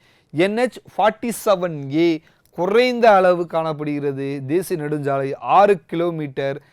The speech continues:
எர்ணாகுளத்துல இருந்து கொச்சின் போர்ட் வரை காணப்படுகிறது. அப்போ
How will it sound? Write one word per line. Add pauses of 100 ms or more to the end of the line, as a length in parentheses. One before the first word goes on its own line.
(240)
எர்ணாகுளத்துல
இருந்து
கொச்சின்
போர்ட்
வரை (100)
காணப்படுகிறது. (480)
அப்போ